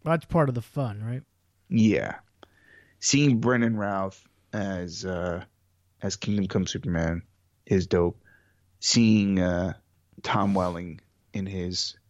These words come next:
Speaker 2: traditional red plaid. <laughs>
Speaker 1: Yes.
Speaker 2: You know, Clark Kent farmer boy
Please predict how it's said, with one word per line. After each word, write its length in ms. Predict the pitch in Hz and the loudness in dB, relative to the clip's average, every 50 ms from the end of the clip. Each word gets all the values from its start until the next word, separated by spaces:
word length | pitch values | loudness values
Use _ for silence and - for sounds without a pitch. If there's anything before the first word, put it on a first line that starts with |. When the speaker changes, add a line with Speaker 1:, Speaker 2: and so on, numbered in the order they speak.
| _ _ _ - | _ _ _ -4
Speaker 2:
traditional 580 | - - 113 101 107 101 - - 104 98 95 | -2 0 2 2 2 2 0 0 -2 -4 -4
red 260 | 95 98 95 92 - | -4 -4 -4 -6 -6
plaid. 380 | - - 95 92 90 85 80 - - _ | -8 -6 -6 -4 -4 -6 -8 -10 -16 _
<laughs> 280 | - - - - - - - - - - - _ | -12 -10 -10 -10 -10 -12 -14 -16 -20 -20 -12 _
Speaker 1:
Yes. 420 | - 143 143 120 - - - - - - - - - - - - - _ _ _ _ _ _ - | 2 2 2 2 2 -2 -6 -6 -8 -10 -14 -18 -20 -20 -20 -20 -20 _ _ _ _ _ _ 2
Speaker 2:
You 160 | 110 98 90 | 4 4 4
know, 320 | 87 - - - - - - _ _ _ _ | 2 0 -2 -6 -8 -12 -14 _ _ _ _
Clark 320 | - - - 107 98 95 | -6 -2 0 0 0 -2
Kent 220 | 98 - 98 87 85 | -2 -4 -4 -4 -4
farmer 320 | - - 98 98 92 82 78 | -4 -6 -4 -4 -4 -6 -6
boy 400 | - - 101 98 98 101 98 | -6 -6 -6 -6 -6 -8 -10